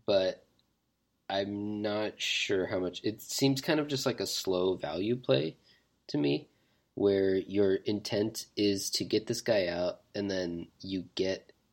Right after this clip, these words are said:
an, an equip that makes him big the next turn, and then that next turn you get to attack with him, which is obviously not great. What you want him in is maybe abusing some of those equip cards that let you, I don't know,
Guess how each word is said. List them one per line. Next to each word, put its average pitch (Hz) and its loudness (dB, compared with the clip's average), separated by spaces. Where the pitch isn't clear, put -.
an, 87 -4
an 90 0
equip 98 0
that 85 -2
makes 87 0
him 87 2
big 87 -2
the 82 -2
next 82 -2
turn, 107 -2
and - -8
then 87 -2
that 87 -2
next 80 -4
turn 101 0
you 104 -2
get 110 0
to - -2
attack 120 -6
with 135 -4
him, 143 0
which 104 -2
is 101 0
obviously 95 4
not 87 2
great. 80 -4
What 92 2
you 92 -2
want 104 4
him 107 2
in 85 2
is 95 -2
maybe 92 6
abusing 90 2
some 92 0
of 85 2
those 85 0
equip - -4
cards 87 -2
that 80 -8
let 87 0
you, 82 0
I 78 -8
don't 73 -10
know, 71 -10